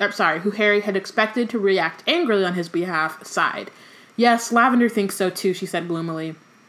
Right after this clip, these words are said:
"Been having a nice little chat with her about whether or not I'm a lying, attention-seeking prat, have you?" Harry said loudly. "No," said Hermione calmly.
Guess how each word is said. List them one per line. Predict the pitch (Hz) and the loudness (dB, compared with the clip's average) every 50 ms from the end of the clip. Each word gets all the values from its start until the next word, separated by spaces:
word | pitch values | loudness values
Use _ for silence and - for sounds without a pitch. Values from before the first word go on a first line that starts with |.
| _ - _ - 233 | _ -20 _ 0 2
"Been | 233 226 | 2 4
having | 233 247 240 233 262 240 | 4 4 4 4 4 4
a | 233 | 4
nice | 226 226 220 226 - | 4 2 2 0 0
little | 233 214 196 | 2 2 2
chat | 202 - 247 247 233 | 2 2 0 0 0
with | 208 214 | 0 -2
her | - 214 | 0 0
about | 208 202 196 180 170 | 4 4 4 4 4
whether | 190 190 190 202 | 2 2 2 2
or | 196 | 2
not | 196 196 190 190 | 4 4 4 4
I'm | 185 180 175 | 4 2 2
a | 170 | 0
lying, | 175 180 196 196 196 190 | 2 2 2 2 2 0
attention-seeking | 180 - - 208 196 196 180 - 208 202 208 202 165 165 | -2 -2 -4 -4 -4 -4 -4 -2 -4 -4 -4 -6 -6 -6
prat, | - - 220 240 - | -2 0 2 2 2
have | - 170 170 170 175 | 0 -2 -4 -2 -2
you?" | 202 208 220 220 | -2 -2 -2 -4
Harry | 220 185 175 175 175 | -4 -4 -4 -4 -4
said | 175 - 170 170 | -6 -6 -6 -4
loudly. | 170 165 160 165 165 170 165 170 202 196 - - - - - - _ _ _ | -2 -2 -2 -2 -4 -4 -4 -6 -6 -6 -10 -20 -20 -20 -20 -20 _ _ _
"No," | - 170 180 175 170 165 165 180 214 240 247 - | -8 -4 -2 0 2 2 2 2 0 -2 -4 -6
said | - - 185 180 | -4 -4 -2 0
Hermione | 190 185 180 175 170 170 170 | 0 0 0 0 0 -2 -4
calmly. | 170 180 160 160 165 165 160 165 | -6 -6 -6 -6 -6 -8 -8 -10